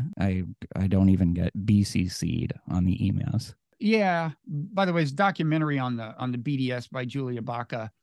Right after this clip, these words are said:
Speaker 2: it, it, about these laws, about the state laws. And there's an interesting thing relevant to what we said, which is that in Little Rock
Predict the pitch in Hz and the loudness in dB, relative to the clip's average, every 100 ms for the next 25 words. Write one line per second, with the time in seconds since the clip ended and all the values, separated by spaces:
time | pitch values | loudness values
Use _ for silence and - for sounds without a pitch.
0 | _ _ _ _ 196 175 180 175 180 156 | _ _ _ _ -4 -2 -2 -4 -6 -4
1 | 160 165 170 160 139 139 117 101 139 143 | 0 2 2 2 2 2 2 -2 -4 -4
2 | 139 - 156 139 147 147 131 139 139 131 | -4 -4 -4 0 0 2 0 -2 -2 -2
3 | 147 170 180 156 151 135 143 127 143 139 | -2 -2 -2 -2 -2 0 0 2 0 0
4 | 139 135 135 131 120 151 123 131 139 107 | -4 -4 -4 -4 -2 -2 0 -2 -4 -4
5 | 131 202 _ _ _ _ - 151 156 247 | -4 -4 _ _ _ _ -2 4 6 6
6 | 247 156 131 131 - | 4 4 2 0 -4